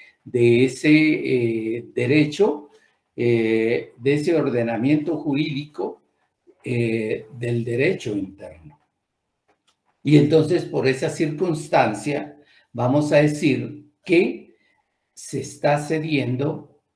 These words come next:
soberanía. Eh, dice que la esencia lo constituye el reconocimiento por parte de dos o más estados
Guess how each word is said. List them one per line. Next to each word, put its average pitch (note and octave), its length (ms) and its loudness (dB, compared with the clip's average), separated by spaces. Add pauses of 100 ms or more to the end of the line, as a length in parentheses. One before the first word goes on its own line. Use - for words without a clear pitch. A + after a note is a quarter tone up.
(760)
soberanía. A2 1120 -4 (1500)
Eh, G#2+ 680 -4 (280)
dice D3+ 440 2
que C#3 160 0
la A2 260 2
esencia F#3 600 2
lo D3+ 140 0
constituye C#3 720 -2
el D3+ 140 0
reconocimiento C3 1000 -2
por B2 220 -4
parte - 360 -2
de A2 200 -4
dos D#3+ 380 -2
o C3+ 80 -2
más C3 300 -4
estados - 640 -2